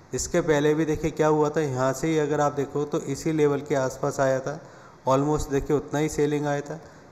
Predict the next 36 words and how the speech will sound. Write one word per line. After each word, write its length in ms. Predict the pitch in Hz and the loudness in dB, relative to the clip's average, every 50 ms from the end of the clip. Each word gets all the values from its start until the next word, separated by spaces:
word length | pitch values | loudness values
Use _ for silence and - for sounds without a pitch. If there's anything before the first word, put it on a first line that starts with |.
| - - | -20 0
फिर 160 | - 151 156 | 4 4 6
आपका 300 | 151 151 147 151 - 170 147 139 | 6 6 4 4 2 0 0 2
इस 200 | 135 139 - - 156 | -2 -2 0 0 4
level 260 | 151 147 147 147 147 | 4 4 4 4 2
पे 160 | 143 147 - 147 | 0 0 0 0
अगर 220 | 143 135 143 139 | 2 2 4 4
आप 120 | 143 143 139 | 4 2 2
देखो 280 | 131 135 127 - 151 | 0 -4 -2 0 -2
तो 140 | 147 - 151 | 0 2 0
यहाँ 200 | 135 127 123 123 | 0 2 0 -2
पे 140 | 123 - 147 | 0 0 2
अगर 240 | 143 143 135 143 139 | 2 2 2 2 2
आप 120 | 143 139 139 | 2 2 2
देखो 260 | - 139 127 - 143 | 0 -4 -4 -4 -4
तो 100 | 135 147 127 131 | -4 -2 0 2
almost 380 | 131 127 131 139 139 135 - | 2 2 2 0 -4 -2 -2
उतना 220 | 131 - - 139 135 | -4 -4 -2 -4 -2
ही 100 | 143 147 | -2 -2
सेलिंग 340 | 143 151 143 139 139 135 139 | -2 -2 -2 -2 -2 -4 -6
आया 100 | 135 135 | -6 -8
था। 140 | - 143 - - - - - - - - | -10 -12 -14 -16 -20 -20 -20 -20 -10 -2
तो 80 | 185 190 | 0 2
ये 120 | 202 202 | 2 2
level 340 | 190 175 151 151 151 160 156 | 2 4 4 6 6 4 4
का 120 | 156 185 180 | 4 2 0
कमाल 480 | 175 - 135 127 127 127 131 131 123 110 | 2 2 2 4 4 4 4 4 4 2
है, 120 | 107 107 - - - - - - - - | -2 -6 -12 -16 -20 -20 -20 -20 -6 -4
अगर 220 | 131 139 156 170 | 0 4 4 4
हम 240 | 156 143 175 175 151 - | 4 4 0 0 0 -2
इन 120 | 151 165 165 | -2 -2 -2
चीज़ों 320 | 170 165 165 147 156 156 | -2 -2 -2 0 -2 0
को 100 | 151 165 | 0 0
नहीं 140 | 160 160 160 | 0 0 -2
समझेंगे 460 | 151 - 151 147 147 143 143 143 156 151 | 0 -2 -2 0 0 -2 0 0 0 0
तो 160 | 151 160 147 | 2 0 -2
फिर 300 | 135 139 151 147 147 | 2 0 0 0 -2